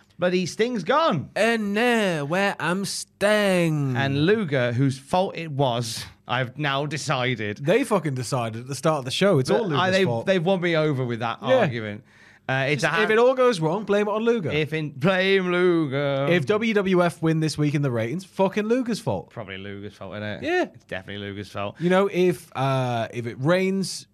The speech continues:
Speaker 2: tomorrow and I'm supposed to be playing golf, it's fucking Lex Luger.
Speaker 1: <laughs> Anything bad that happens to you
Speaker 2: <laughs>
Speaker 1: over the forthcoming weekend,
Speaker 2: Just blame Lex Luger.
Speaker 1: blame Lex Luger.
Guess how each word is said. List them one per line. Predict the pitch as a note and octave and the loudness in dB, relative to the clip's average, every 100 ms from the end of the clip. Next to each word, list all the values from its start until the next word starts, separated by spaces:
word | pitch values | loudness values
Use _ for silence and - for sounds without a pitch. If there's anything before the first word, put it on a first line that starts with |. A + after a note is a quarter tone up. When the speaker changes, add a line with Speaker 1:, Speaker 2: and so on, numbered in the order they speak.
| _ | _
Speaker 2:
tomorrow | - D#3+ D#3+ D#3+ D#3 D3+ | -4 0 2 4 2 2
and | B2 | -2
I'm | A#2+ | -6
supposed | - C3 | -6 -6
to | - | -6
be | |
playing | B2 B2+ B2 | -4 -4 -2
golf, | B2 A#2+ A2+ - _ _ | -2 -4 -6 -14 _ _
it's | - | -20
fucking | - E3 C3+ C3+ A#2+ | -4 -2 0 -2 -4
Lex | A2+ - | -6 -8
Luger. | F#2 E2 D#2+ - _ _ _ | -10 -10 -12 -16 _ _ _
Speaker 1:
<laughs> | - - - - | -14 -12 -8 -2
Anything | B3 C4 D4 | 0 0 0
bad | C4+ C4 | 2 2
that | A#3 | 0
happens | G3+ A3+ C#3+ - | -2 -2 -4 -2
to | F3+ | -2
you | C#3+ C3+ C3 - - F4+ | 0 0 -2 -2 -6 -6
Speaker 2:
<laughs> | - - - | -6 -8 0
Speaker 1:
over | G3+ | 0
the | F#3+ G3 | 2 0
forthcoming | G#3 G3 G#3+ F#3+ | 2 0 0 0
weekend, | F#3 F3 D3+ A#2 | 0 0 -2 -4
Speaker 2:
Just | A2+ | -2
blame | G#3+ A3 G#3+ | 2 2 2
Lex | G3 E3 - | 0 -2 -6
Luger. | A#2+ G2+ | -8 0
Speaker 1:
blame | F3 F#3+ | 2 4
Lex | F#3 F3+ C#3 C#3+ | 4 2 0 0
Luger. | D3 C3 G#2 | 0 0 -4